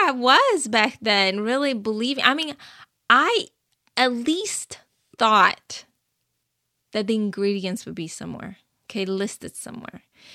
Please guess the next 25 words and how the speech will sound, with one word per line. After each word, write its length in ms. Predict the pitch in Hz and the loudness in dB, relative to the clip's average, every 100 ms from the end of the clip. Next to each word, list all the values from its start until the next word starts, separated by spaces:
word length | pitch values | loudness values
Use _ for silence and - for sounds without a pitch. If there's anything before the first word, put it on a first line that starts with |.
| - | -12
And 200 | - 220 | -4 -2
that 260 | 214 214 202 | 0 0 -2
whatever 560 | 214 214 220 226 233 226 | -2 0 0 0 -2 -2
clinical 420 | 240 226 226 220 | -4 -4 -6 -8
trials 400 | - 202 208 202 | -6 -4 -4 -4
they're 180 | 196 190 | -6 -6
doing, 420 | 190 185 185 220 - - _ | -6 -4 -4 -6 -10 -20 _
they 100 | - | -4
had 220 | 202 214 247 | -2 -2 -2
some, 260 | - 226 226 - _ - | -4 -6 -8 -14 _ -20
some 280 | - - 254 | -6 0 2
data. 180 | 202 175 - | 2 2 2
I 80 | 285 | 2
thought 60 | 453 508 | 2 2
that 200 | 554 523 | 4 2
was 100 | 220 | 2
being 240 | 285 302 - | 0 0 -4
tracked 720 | - 208 180 180 - - - | -2 2 2 2 -4 -20 -18
somehow. 600 | - - 427 392 226 180 - | -6 -2 0 2 4 4 2
I 100 | 247 | -2
mean, 260 | 285 311 | 0 -2
even 220 | 349 427 | -2 -4
if 160 | 359 - | -4 -4
it 100 | 339 | -4
wasn't, 640 | 240 226 240 262 262 262 | 2 2 2 2 2 0